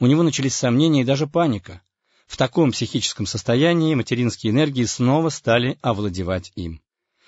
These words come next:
И тут появилась богатая женщина, которая так прямо и предложила: «Я тебя всем обеспечу, а ты будешь моим».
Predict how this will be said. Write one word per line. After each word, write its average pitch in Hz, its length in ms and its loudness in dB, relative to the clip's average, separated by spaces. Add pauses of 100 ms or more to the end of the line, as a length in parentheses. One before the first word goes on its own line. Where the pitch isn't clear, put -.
(100)
И 135 80 2
тут 214 160 0
появилась 170 400 2
богатая 127 520 0
женщина, 123 360 -2
которая 120 320 -2
так - 180 -4
прямо 185 260 0
и - 20 -4
предложила: 107 640 -2 (640)
«Я 156 180 4
тебя 151 220 0
всем 151 400 -2
обеспечу, 139 720 -2 (260)
а 135 120 0
ты 202 160 -2
будешь 143 360 0
моим». 92 460 0